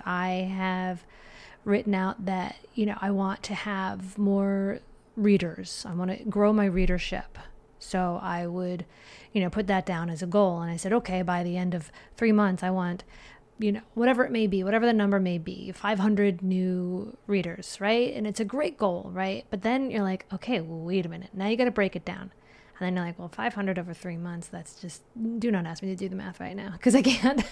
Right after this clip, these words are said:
<laughs> Um, my nine-year-old could do it in his head in two seconds. But so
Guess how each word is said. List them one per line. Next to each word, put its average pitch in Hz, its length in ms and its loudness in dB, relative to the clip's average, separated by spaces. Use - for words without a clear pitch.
<laughs> 330 100 6
Um, 202 520 -2
my 202 120 0
nine-year-old 202 420 4
could 196 120 -2
do 185 140 0
it 180 120 -4
in 190 100 -6
his 185 120 -6
head 180 160 -4
in 175 260 -6
two - 140 -6
seconds. 185 480 -6
But 202 220 2
so 240 360 0